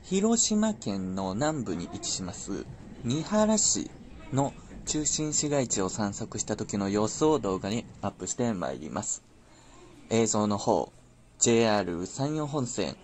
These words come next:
を利用しまして、三原駅の方にやってまいりました。このように駅の中でありますけども、新幹線もね、こちら停車する駅ということもありまして、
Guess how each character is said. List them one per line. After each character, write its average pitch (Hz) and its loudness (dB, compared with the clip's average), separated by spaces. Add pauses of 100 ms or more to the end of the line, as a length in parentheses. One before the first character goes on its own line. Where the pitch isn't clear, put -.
(140)
を 104 2
利 92 -2
用 - -2
し - 0
ま 73 -4
し - 2
て、 60 -6 (500)
三 113 0
原 156 2
駅 90 -2
の 113 2
方 117 2
に 156 -2
や 98 -2
っ - -18
て 101 -2
ま 65 -2
い 50 -6
り 50 -10
ま - -6
し - -2
た。 - -4 (1200)
こ 165 0
の 170 2
よ 151 2
う - 2
に 104 0
駅 143 -2
の 76 -2
中 85 0
で 92 0
あ 92 2
り 92 -4
ま 92 -2
す - -10
け - -6
ど 69 -2
も、 92 0 (400)
新 226 4
幹 262 2
線 - -4
も 90 -4
ね、 101 -2 (140)
こ 107 -4
ち 98 -2
ら 92 0 (120)
停 104 0
車 95 -2
す - -6
る 95 -4
駅 - -4
と 92 -4
い 92 -2
う - -4
こ 101 -4
と 127 0
も 92 -2
あ 95 -2
り 90 -4
ま 90 -4
し - -2
て、 71 -4